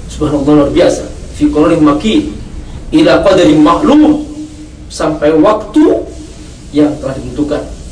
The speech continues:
Faqadarna fa ni'mal qadirun, lalu aku berikan takdirnya sesuai dengan apa yang telah ditentukan. Nah, ini semua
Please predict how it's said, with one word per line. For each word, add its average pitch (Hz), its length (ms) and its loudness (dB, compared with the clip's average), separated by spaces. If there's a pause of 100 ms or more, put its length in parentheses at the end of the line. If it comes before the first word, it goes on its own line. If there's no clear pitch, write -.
(440)
Faqadarna 214 960 2
fa 175 100 4
ni'mal 180 560 2
qadirun, 175 720 4
lalu 151 240 2
aku - 200 -2 (440)
berikan - 560 0 (160)
takdirnya 214 560 2 (880)
sesuai 156 400 0
dengan 170 180 2 (640)
apa 147 240 -4
yang 135 80 -4
telah 131 240 -6
ditentukan. - 360 -8 (920)
Nah, 196 140 -10
ini 302 180 4
semua - 480 2